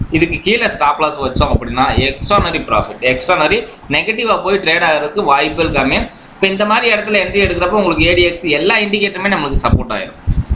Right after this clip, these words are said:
சரிங்களா? எல்லா இண்டிகேட்டருமே. இப்ப எக்ஸாம்பிளுக்கு எது வேணாலும் நம்ம எடுக்கலாம். இப்ப Nifty-யோ, ஒரு Nifty, எக்ஸாம்பிளுக்கு Nifty நம்ம பார்க்கலாம்.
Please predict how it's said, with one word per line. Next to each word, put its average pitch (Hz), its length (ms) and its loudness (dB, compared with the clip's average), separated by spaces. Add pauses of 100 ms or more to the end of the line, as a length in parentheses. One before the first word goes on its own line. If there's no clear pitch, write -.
சரிங்களா? 131 300 0
எல்லா 175 240 2
இண்டிகேட்டருமே. 156 540 0
இப்ப 139 160 2
எக்ஸாம்பிளுக்கு 156 720 2 (240)
எது 165 220 2
வேணாலும் 202 280 2
நம்ம 175 200 0
எடுக்கலாம். 139 420 2 (120)
இப்ப 160 280 4 (420)
Nifty-யோ, 160 600 2
ஒரு 147 460 0
Nifty, 170 400 0
எக்ஸாம்பிளுக்கு 143 760 0
Nifty 151 160 -4
நம்ம 127 200 0
பார்க்கலாம். 117 460 2